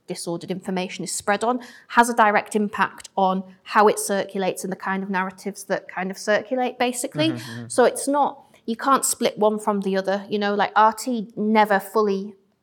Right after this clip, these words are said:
Speaker 1: primarily existed as a broadcast outlet. It always was part broadcast, part online, with online being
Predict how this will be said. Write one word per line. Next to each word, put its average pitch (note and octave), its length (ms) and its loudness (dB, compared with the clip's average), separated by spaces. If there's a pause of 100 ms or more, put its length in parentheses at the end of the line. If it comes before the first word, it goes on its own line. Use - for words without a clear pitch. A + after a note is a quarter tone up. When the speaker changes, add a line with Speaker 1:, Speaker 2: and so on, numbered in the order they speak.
(120)
Speaker 1:
primarily G#3 520 4
existed F#3+ 420 -4
as F#3+ 80 -8
a F#3 60 -12
broadcast B3 560 0
outlet. A#3+ 440 2 (280)
It - 200 0
always G3 560 4
was G#3 520 2 (360)
part - 300 0
broadcast, G#3 640 0
part F#3 260 4
online, F#3 380 -2
with F#3+ 200 -4 (280)
online G3 460 2
being F3+ 440 -2